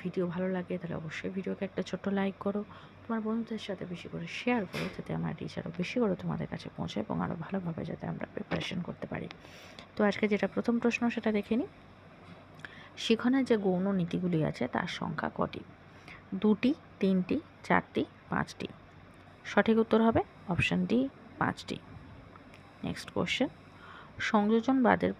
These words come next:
প্রধান মনোবিদ কে? প্যাভলভ,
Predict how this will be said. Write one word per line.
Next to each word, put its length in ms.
প্রধান 480
মনোবিদ 540
কে? 180
প্যাভলভ, 500